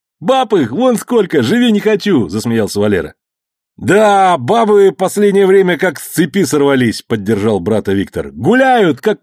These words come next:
перед концом света». «А может и правда, скоро кирдык всему», предположил Генка. «И поминай, как звали». «Да ну какой кирдык?» засомневался Валера. «Тут и без кирдыка всему капздец давно». «Ну,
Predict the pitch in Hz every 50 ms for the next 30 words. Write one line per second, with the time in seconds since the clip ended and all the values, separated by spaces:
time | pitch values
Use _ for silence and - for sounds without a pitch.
0 | _ - 185 190 185 - - 208 208 175 - 196 190 160 - - 170 160 131 101
1 | - - - - _ _ _ _ _ _ _ _ _ _ _ - 90 95 135 139
2 | 127 - 131 120 - 131 147 165 160 143 120 110 90 - - - - - 139 123
3 | 117 120 - 156 143 131 139 131 - - - - - 123 101 82 - - - 101
4 | - - 107 110 107 92 98 95 92 95 90 71 - - 73 - _ _ _ _
5 | - - 151 - - 190 190 185 196 196 202 - 202 185 151 147 160 175 196 208
6 | 185 131 104 - _ _ _ _ _ - 165 208 269 269 277 285 226 233 262 247
7 | - 269 254 196 - - 233 214 196 196 214 151 117 - _ _ _ _ - 147
8 | 175 - - 165 160 165 156 131 110 - 127 135 131 120 104 85 82 - _ _
9 | _ _ _ _ - 240 240 208 240 202 180 226 202 - - 226 233 226 208 240
10 | 247 - - 196 170 135 101 - 180 185 185 151 123 185 208 165 147 147 160 196
11 | 185 107 101 139 131 120 110 95 78 - _ _ _ _ _ _ _ _ - -
12 | 220 247 247 - -